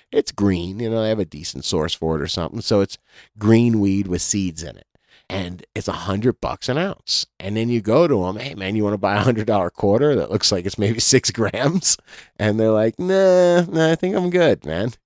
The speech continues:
You know, I think I'll stick my hundred dollar ounce. I can smoke joints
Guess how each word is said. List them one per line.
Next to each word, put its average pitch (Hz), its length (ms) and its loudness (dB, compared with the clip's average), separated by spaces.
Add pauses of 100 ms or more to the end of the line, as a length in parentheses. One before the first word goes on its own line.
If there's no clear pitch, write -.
You 98 160 -4
know, 110 100 2
I 117 60 2
think 131 160 -2
I'll 135 80 2
stick 127 240 -2
my 107 160 0
hundred 117 260 0
dollar 127 260 2
ounce. 104 280 -2
I 90 80 -2
can 92 80 -10
smoke 90 320 -6
joints 90 320 -8